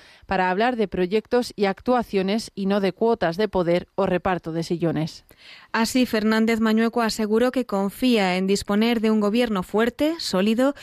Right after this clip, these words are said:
Speaker 2: y eficaz para los próximos cuatro años, en cuya gestión ha agradecido la voluntad de llegar a un acuerdo por parte de Vox, personalizado en su dirigente autonómico, Juan García Gallardo,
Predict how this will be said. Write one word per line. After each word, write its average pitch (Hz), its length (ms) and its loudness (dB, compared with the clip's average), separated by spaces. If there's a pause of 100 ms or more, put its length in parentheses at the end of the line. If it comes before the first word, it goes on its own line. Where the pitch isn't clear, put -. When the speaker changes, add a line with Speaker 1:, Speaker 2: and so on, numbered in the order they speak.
(120)
Speaker 2:
y 208 200 0
eficaz 214 480 -2
para 202 180 0
los 196 160 0
próximos 254 520 0
cuatro 190 380 -2
años, 240 420 0
en 214 140 0
cuya 214 320 0
gestión 277 500 0
ha 254 120 4
agradecido 226 560 0
la 208 120 2
voluntad 226 520 0 (320)
de 214 200 2
llegar 247 260 0
a 294 40 2
un 277 80 2
acuerdo 247 460 0
por 185 180 -4
parte 220 380 -2
de 190 100 0
Vox, 202 360 -2
personalizado 190 840 0
en 185 120 0
su 185 160 -6
dirigente 185 560 -2
autonómico, 202 640 0
Juan 214 320 -2
García 185 340 -2
Gallardo, 202 460 0